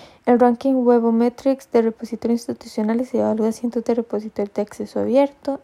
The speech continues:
de instituciones alrededor del mundo, midiendo, entre otros factores, el nivel de visibilidad e impacto de sus publicaciones en Internet.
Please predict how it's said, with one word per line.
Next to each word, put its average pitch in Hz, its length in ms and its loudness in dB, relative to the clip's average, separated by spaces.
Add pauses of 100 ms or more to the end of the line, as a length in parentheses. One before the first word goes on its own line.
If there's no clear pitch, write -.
de 240 80 0
instituciones 226 920 -4
alrededor 208 560 0
del 208 140 -2
mundo, 277 380 -2 (480)
midiendo, 226 280 4
entre 240 240 0
otros 233 240 -4
factores, 240 560 0
el 226 140 0
nivel 214 180 0
de 220 80 -2
visibilidad 214 640 -2
e 226 80 -4
impacto 233 460 -4
de 247 60 0
sus 240 120 -8
publicaciones 226 720 -4
en 226 100 -2
Internet. - 520 -8